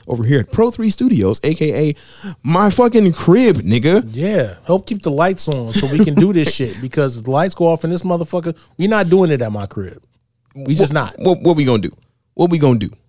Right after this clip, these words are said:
Speaker 1: You know what I'm saying? But you can
Speaker 2: Oh,
Speaker 1: definitely
Speaker 2: we can go
Speaker 1: subscribe.
Speaker 2: to they mama's house.
Speaker 1: We can,
Speaker 2: We
Speaker 1: 'cause
Speaker 2: can do that.
Speaker 1: yeah, yeah, we
Speaker 2: I already
Speaker 1: can.
Speaker 2: got the P S two there.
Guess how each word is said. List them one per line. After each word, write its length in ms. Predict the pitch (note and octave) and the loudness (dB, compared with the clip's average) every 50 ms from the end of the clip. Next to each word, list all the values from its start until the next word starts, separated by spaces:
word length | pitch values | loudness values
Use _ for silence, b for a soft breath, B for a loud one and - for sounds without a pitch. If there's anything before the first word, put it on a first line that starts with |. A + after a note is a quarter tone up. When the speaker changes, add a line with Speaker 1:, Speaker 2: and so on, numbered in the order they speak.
| _ _ - | _ _ -6
Speaker 1:
You 80 | B2+ C3 | -4 -2
know 60 | D3+ | 0
what 40 | D#3 | 0
I'm 60 | D#3+ | 0
saying? 360 | E3 E3+ F3 F3+ F3+ F3 F#3 - B B B B B B B B | 0 0 2 2 2 0 -2 -4 B B B B B B B B
But 360 | A#2+ D3+ D3 C3+ A#2 - _ _ B B B B B B | 0 2 2 2 0 -4 _ _ B B B B B B
you 180 | - C#3 D3 C#3 | -2 -2 0 2
can 180 | - D3+ C3+ A2+ | 2 0 0 2
Speaker 2:
Oh, 20 | |
Speaker 1:
definitely 560 | G#2+ C#3+ E3 E3+ C#3 B2+ D3 C3+ C3+ C3+ C3 | 2 2 4 4 2 2 2 2 2 0 0
Speaker 2:
we 40 | C3 | -2
can 80 | - - | -2 -4
go 60 | C#3+ | -4
Speaker 1:
subscribe. 400 | B2 C3 B2+ A#2+ A2 A#2 C3 B2+ | -4 0 0 2 2 4 2 2
Speaker 2:
to 60 | B2 | 0
they 120 | A#2+ A#2+ A#2+ | 0 -2 -4
mama's 380 | A#2 B2 C3+ F3 F3 B2+ - | -2 -2 -2 -2 -2 -4 -4
house. 420 | - A2+ A2 A2 G#2+ - - - - - | -4 -6 -6 -6 -8 -10 -12 -12 -10 -8
Speaker 1:
We 180 | F#2+ A2+ A2+ | -4 -4 -4
can, 680 | G#2 - - G#2+ C3+ C#3+ D#3 E3+ F#3+ G3+ G3+ G3+ F#3+ F3 | -4 -4 -10 -12 -8 -6 -4 -2 0 0 2 0 0 0
Speaker 2:
We 60 | G#3 | -2
Speaker 1:
'cause 120 | G#3 F#3 F3+ | -2 -2 -2
Speaker 2:
can 220 | A2+ A#2 B2 B2+ A#2+ | -2 -2 -4 -2 -2
do 100 | B2+ B2 | -2 0
that. 340 | F4+ G#4 A4 A4 G#4+ G4 D#4 | 2 4 4 4 2 2 2
Speaker 1:
yeah, 80 | G2+ | 0
yeah, 220 | F2 G#2 - D4+ - | 0 -2 -4 -4 -2
we 60 | - | -2
Speaker 2:
I 20 | - | -2
already 140 | A#2 B2 C3 | -2 -2 -2
Speaker 1:
can. 80 | C#3 | 0
Speaker 2:
got 120 | C#3 C3 - | -2 -2 -4
the 60 | A#2+ | -4
P 200 | - C#3+ C#3 C#3 | -4 -2 -2 -2
S 140 | C3+ C3+ - | -2 -2 -2
two 200 | - E3 E3 D#3+ | -2 0 0 0
there. 300 | E3 D#3+ E3 D#3+ D#3+ | 2 0 0 0 -2